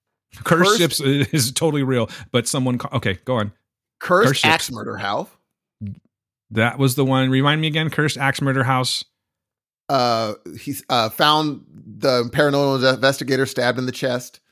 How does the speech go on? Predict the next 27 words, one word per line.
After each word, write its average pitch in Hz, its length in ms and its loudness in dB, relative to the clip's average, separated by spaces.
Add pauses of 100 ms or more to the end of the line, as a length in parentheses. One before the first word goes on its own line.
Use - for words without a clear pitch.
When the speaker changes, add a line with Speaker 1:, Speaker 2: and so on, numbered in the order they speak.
(200)
Speaker 1:
Yes. 120 160 4
Speaker 2:
Same 139 240 2
time 131 320 2
as - 120 -8
nineteen 123 280 -4
twelve. 101 340 -8 (260)
Speaker 1:
That's 113 200 0
right. 87 160 -4
Speaker 2:
The 170 140 0
Speaker 1:
Okay. - 140 0
Speaker 2:
scratching 156 440 2
in 170 80 0
Wisconsin. 127 680 -6 (1700)
Turbine 151 680 4
or 185 80 4
not 175 280 4
turbine. 120 560 -2 (240)
Speaker 1:
<laughs> 113 300 0 (1080)
Speaker 2:
And 151 300 2
ghost 139 340 2
phone. - 300 -2 (2000)
Speaker 1:
<sighs> - 0 -
I'm - 1000 -6
gonna 165 160 4
just 101 160 -2
flip 120 280 2
things 107 220 2